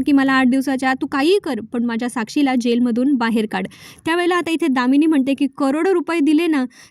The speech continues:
तरी आज तुमच्यामुळे माझ्या नावाला जो बट्टा लागलाय, जो कलंक लागलाय ना, तो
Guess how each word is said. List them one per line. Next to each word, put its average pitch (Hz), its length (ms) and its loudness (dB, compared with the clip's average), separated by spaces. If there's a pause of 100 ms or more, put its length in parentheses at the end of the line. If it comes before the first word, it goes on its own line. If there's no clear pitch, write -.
तरी 269 160 0
आज 269 160 0 (120)
तुमच्यामुळे 320 540 2
माझ्या 277 300 0
नावाला 277 380 0
जो 277 120 0
बट्टा 240 360 -2
लागलाय, 269 340 0
जो 247 120 -4
कलंक 277 460 -2
लागलाय 302 360 -2
ना, 277 120 0
तो 302 140 -6